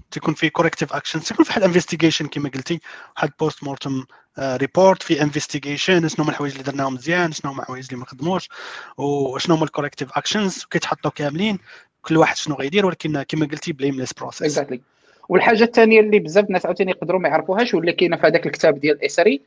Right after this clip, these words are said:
Speaker 2: هي واحد ليكزارسيس كيديروا، آه، ليكزارسيس ديال دا-، بحال قلتي كايوس انجينيرين ولا ديال ليكزارسيس ديال لي زانسيدون، آه، كنسميوه ديرت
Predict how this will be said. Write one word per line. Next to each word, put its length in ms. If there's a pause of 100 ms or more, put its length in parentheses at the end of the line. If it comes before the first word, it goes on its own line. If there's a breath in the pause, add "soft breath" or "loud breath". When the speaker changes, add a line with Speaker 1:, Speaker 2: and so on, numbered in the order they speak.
(380 soft breath)
Speaker 2:
هي 240
واحد 300
ليكزارسيس 500
كيديروا، 520
آه، 200
ليكزارسيس 500
ديال 460
دا-، 200
بحال 240
قلتي 160
كايوس 360
انجينيرين 460 (120)
ولا 380
ديال 240
ليكزارسيس 400
ديال 200
لي 200
زانسيدون، 400 (600 loud breath)
آه، 300
كنسميوه 500
ديرت 440